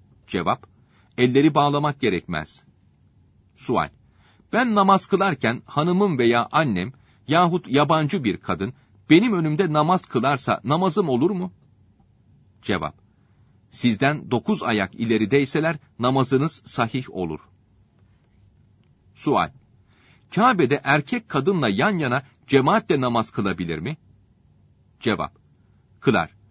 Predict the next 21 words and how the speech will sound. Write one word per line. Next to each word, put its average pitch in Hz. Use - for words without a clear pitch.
Namazları 143
bozulmaz. 87
Bu 127
Kabe'ye 123
mahsus 104
istisna 147
bir 85
durumdur. 85
Sual. 110
Akşamın 226
farzını 127
yalnız 165
veya 139
cemaatle 139
kılarken 117
tahiyyetül 165
mescide 139
de 120
niyet 113
edilebilir 95
mi? 123